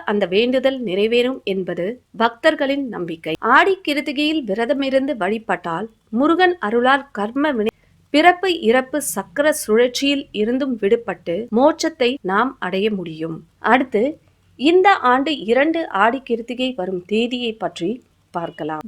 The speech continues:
வழக்கமாக மாதத்திற்கு ஒரு முறை தான் கார்த்திகை நட்சத்திரம் வரும். ஆனால் இந்த ஆண்டு மிகவும் விசேஷமாக ஆடி மாதத்தில் இரண்டு கார்த்திகை நட்சத்திரங்கள்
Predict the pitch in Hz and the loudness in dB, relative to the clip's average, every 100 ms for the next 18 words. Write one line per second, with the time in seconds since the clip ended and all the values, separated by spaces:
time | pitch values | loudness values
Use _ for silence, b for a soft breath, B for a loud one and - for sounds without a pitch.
0 | 254 330 392 403 349 311 330 220 202 240 | 2 2 2 4 6 6 4 2 2 0
1 | 254 262 - 294 - 214 247 240 226 226 | 0 -2 -4 -4 0 2 2 2 0 -2
2 | 170 233 _ - 208 214 254 262 202 175 | -6 -8 _ 0 0 0 -4 -2 -4 -6
3 | 208 220 214 196 175 165 123 _ _ _ | -4 -2 -2 -2 -4 -4 -4 _ _ _
4 | - 202 220 196 180 254 _ _ 247 294 | 0 4 6 4 0 -4 _ _ -2 2
5 | 370 415 254 254 285 226 208 247 262 220 | 4 4 2 2 0 -2 0 0 -2 -2
6 | 196 240 247 - 240 180 165 170 220 _ | -2 0 -2 -2 0 0 0 -4 -6 _
7 | _ _ _ - 247 339 381 370 240 247 | _ _ _ 4 6 6 2 -2 0 0
8 | 254 285 262 190 220 277 311 - 208 208 | 0 -2 -2 -2 0 0 -2 -2 -2 -2
9 | 240 240 220 175 220 214 214 214 226 | -4 -2 -2 -4 -4 -4 -2 0 -2